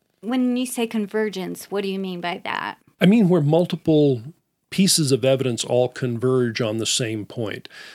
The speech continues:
Speaker 2: So I would have a geographical location that looks pretty good, and then I would be able to say, "Okay, in that area I have Maya and Soke peoples.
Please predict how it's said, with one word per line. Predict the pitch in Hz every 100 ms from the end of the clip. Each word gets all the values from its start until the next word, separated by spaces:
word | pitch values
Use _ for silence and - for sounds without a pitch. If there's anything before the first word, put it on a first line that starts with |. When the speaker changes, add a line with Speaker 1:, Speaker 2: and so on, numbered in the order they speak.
| -
Speaker 2:
So | - 143 120
I | 123
would | 139 131
have | - 127 120 117 113 - - _ _ 131
a | 117 113
geographical | 107 139 131 113 123 135 131 - 120
location | 113 107 - 156 143 - 135
that | 120 123
looks | 131 -
pretty | - 127 107
good, | 107 110 98 104 - - -
and | - 120
then | 123 120
I |
would | 117 117
be | 120 120
able | 120
to | 110
say, | - 117
"Okay, | 117 - 123 120
in | 139 156
that | 139 127 123
area | 131 139 135 113 110
I | - 110
have | 123 117 117 113 107 - - _ _ _ _
Maya | 131 127 123 120 113 107 98
and | 110 104
Soke | - 147 - 117 107
peoples. | - 135 101 - -